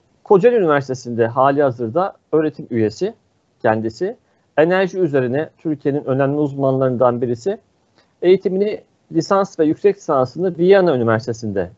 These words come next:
tamamladı. Düzce Üniversitesi'nde doktorasını tamamladıktan sonra da bugün itibariyle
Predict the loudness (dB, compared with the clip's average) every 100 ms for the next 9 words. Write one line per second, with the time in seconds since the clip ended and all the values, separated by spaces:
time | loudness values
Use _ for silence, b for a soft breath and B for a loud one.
0 | _ -2 0 0 0 0 -2 _ _ _
1 | _ -4 0 2 2 0 -2 -6 -2 0
2 | 0 0 0 -2 -2 -6 -8 -8 -4 -2
3 | -2 -4 -4 -2 -4 -4 -4 -2 -4 -6
4 | -8 -4 -2 -4 -2 0 0 -2 -4 -6